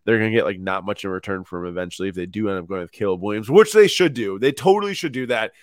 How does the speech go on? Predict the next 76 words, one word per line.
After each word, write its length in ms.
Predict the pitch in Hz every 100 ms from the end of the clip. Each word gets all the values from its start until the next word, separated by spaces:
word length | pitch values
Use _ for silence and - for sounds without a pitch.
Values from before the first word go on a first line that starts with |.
| _ _
Get 140 | 160
him 100 | 156
on 80 | 160
the 80 | 143
rookie 260 | 135 127 110
contract 440 | 113 113 113 107
and 80 | 107
get 160 | 117
Kyler 300 | - 113 110
out 100 | 107 98
the 60 |
door 180 | 98 98
for, 120 | -
like, 100 | 95
a 40 | 87
six 260 | - 101 90
round 180 | 87
pick 180 | 92 85
or 60 | 82
something 220 | 82 78
like 120 | 87
that. 220 | 87 82 - _ _ _ -
Um, 300 | 85 80 78 _
maybe 180 | 110 104
they 100 | 98
get 140 | 92
more 200 | 73 85
than 80 | 80
that, 200 | 82 82
but 200 | - 80 -
injured 240 | 117 123
quarterback 420 | 120 104 104 104 92
on 60 |
a 60 | 92
massive 340 | 90 95 -
contract 480 | - 87 87 90 85
seems 380 | - 95 87 85
like 160 | 87 85
that 100 | 82
they 100 | 85
won't 200 | 82 -
get 120 | -
much 220 | 80 -
for 140 | 80 76
him. 120 | 85 _ _ _ _ _
Um, 460 | 87 82 76 78 82 _ _ _ _ -
but 100 | 92
yeah, 140 | 73 82 -
I 60 |
just 120 | 95
wanna 120 | 90 82
point 160 | 87
that 80 | 87
out. 120 | 82
Pretty 180 | - 87
cool 160 | - 82
there. 240 | 85 85 - _ _ _ -
And 160 | 107 101
also 240 | 98 98
very 200 | 98 98 -
cool, 240 | 104 -
o-, 140 | 98 98
very 200 | 110 120
old 340 | 92 101 98 87
Jerry 240 | 95 98
Rice 240 | 90 92 -
patch 280 | 90 87
autograph 360 | 85 87 82 -
here 100 | 90
from 160 | 85 85
tw-, 240 | - 104
two 140 | 120
thousand 240 | 113 104 95
nine 120 | 92
National 320 | 90 92 85
Treasures, 460 | - 98 107 135